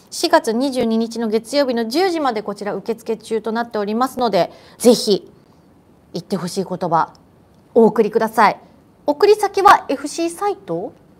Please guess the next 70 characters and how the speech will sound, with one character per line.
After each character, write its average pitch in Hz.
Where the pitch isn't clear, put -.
を 262
見 269
れ 233
ば 262
わ 185
か 180
る。 -
う 240
ん。 220
送 247
り 392
先 403
は、 403
え 233
っ -
と、 -
エ 233
フ 254
シ 294
ー -
サ 349
イ 339
ト、 -
飯 226
田 247
里 269
穂 269
の 220
エ 214
フ 220
シ 254
ー -
サ 294
イ 294
ト 247
の 220
方 226
を 220
チ 247
ェ 233
ッ -
ク 233
し -
て 233
い 233
た 247
だ 262
く 262
と 370
わ 175
か 202
る 185
み 180
た 202
い 196
な 190
の 185
で、 175
ぜ 180
ひ -
チ 196
ェ -
ッ -
ク 208
し 196
て 214
く 214
だ 208
さ 247
い。 -